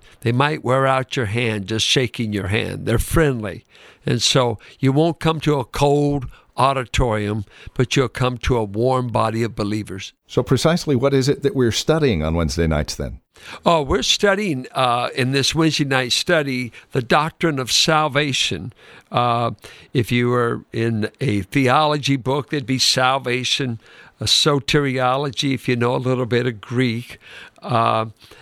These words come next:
Speaker 1: and it's gonna be, uh, God's part in saving us, what he did before time, what he did at the cross. And then we're gonna look at what he does in us individually.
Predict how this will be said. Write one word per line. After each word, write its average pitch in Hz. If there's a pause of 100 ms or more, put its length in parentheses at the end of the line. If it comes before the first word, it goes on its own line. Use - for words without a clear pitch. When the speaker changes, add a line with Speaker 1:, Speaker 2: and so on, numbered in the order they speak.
(120)
Speaker 1:
and 127 (200)
it's -
gonna 165
be, 139
uh, 117
God's 139
part 156
in 117
saving 156
us, 151 (260)
what 123
he 127
did 123
before 127
time, 147
what 90
he 104
did 113
at 110
the 107
cross. 113 (420)
And 110
then 127
we're 123
gonna 127
look 123
at 113 (360)
what 143
he 127
does 127
in 110
us 113
individually. 104